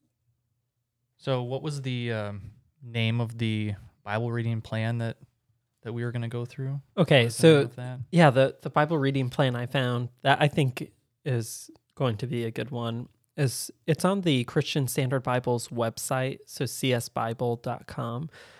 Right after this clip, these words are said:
Speaker 2: and it's called Every Day with Jesus. So they have a reading plan portion, and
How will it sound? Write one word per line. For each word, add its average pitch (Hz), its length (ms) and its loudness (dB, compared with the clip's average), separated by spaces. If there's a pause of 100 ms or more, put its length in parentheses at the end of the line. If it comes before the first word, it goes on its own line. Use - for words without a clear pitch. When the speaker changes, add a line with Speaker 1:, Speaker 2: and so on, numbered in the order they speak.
(240)
Speaker 2:
and 139 180 2
it's - 220 -2
called 123 460 2 (140)
Every 143 260 0
Day 131 200 2
with - 340 -6
Jesus. - 680 -8 (360)
So - 160 -4
they 139 100 6
have 131 200 4
a 123 120 6
reading 123 360 -2
plan 127 360 -2
portion, 123 680 -2 (260)
and 120 500 -6